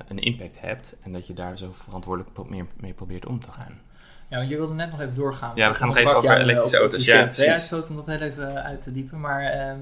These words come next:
Speaker 2: ga vooral ook verder over
Speaker 1: Ja.
Speaker 2: wat je daar... Want eigenlijk wilde je alle problemen daaromheen nog vertellen.
Speaker 1: Ja, dus, dus voor die, eh, elektrische auto's en in die batterijen... maar ook in de elektromotoren zitten allerlei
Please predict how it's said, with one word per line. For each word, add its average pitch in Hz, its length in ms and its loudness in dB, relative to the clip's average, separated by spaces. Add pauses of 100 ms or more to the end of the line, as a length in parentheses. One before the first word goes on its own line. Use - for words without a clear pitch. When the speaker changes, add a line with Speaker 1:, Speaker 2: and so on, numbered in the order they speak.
Speaker 2:
ga 156 220 -4
vooral 151 180 -4
ook 151 140 -6
verder 147 240 -2
over 135 220 -6
Speaker 1:
Ja. 123 80 8
Speaker 2:
wat 117 80 6
je 101 60 0
daar... 127 200 0
Want 127 160 -4
eigenlijk 135 240 -2
wilde 123 180 -6
je 120 80 -2
alle 117 520 -4
problemen 120 320 -16
daaromheen 120 360 -6
nog - 140 -14
vertellen. - 440 -16
Speaker 1:
Ja, 131 220 8
dus, - 280 -2 (200)
dus 127 320 -6
voor 151 280 -2
die, 123 320 -4 (1120)
eh, 110 120 -12 (320)
elektrische 104 440 -6
auto's 104 460 -4
en 101 120 -8
in 95 100 -8
die 92 100 -8
batterijen... 104 720 -2
maar 101 120 -2
ook 95 140 -2
in 90 80 -10
de 85 80 -10
elektromotoren 98 760 -8
zitten - 320 -8 (360)
allerlei 104 760 4